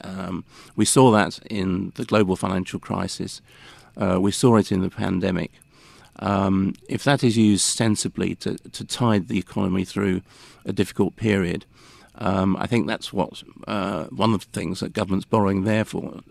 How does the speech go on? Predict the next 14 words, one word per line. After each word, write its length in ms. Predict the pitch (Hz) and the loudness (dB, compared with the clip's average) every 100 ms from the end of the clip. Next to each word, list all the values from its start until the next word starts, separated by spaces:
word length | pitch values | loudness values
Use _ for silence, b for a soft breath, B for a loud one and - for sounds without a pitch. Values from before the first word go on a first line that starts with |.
| 123 - | -18 -10
is 220 | 107 90 | -8 -2
there 180 | 113 113 | -2 -2
for, 240 | - 85 | -4 -10
to 120 | - | -6
act 200 | 110 - | -8 -8
as 100 | 110 | -12
a 60 | - | -8
cushion. 420 | - 143 - 98 - B B B B B B B B | 0 0 0 -4 -6 B B B B B B B B
So, 500 | - 135 123 120 117 | 4 8 10 8 6
um, 560 | 113 113 113 113 113 - _ _ _ | 6 6 8 6 4 -2 _ _ _
I 200 | - - - | -12 -8 -4
don't 240 | - 151 123 | 2 2 4
think 240 | 135 104 | 2 0
that 180 | 110 98 | 0 -4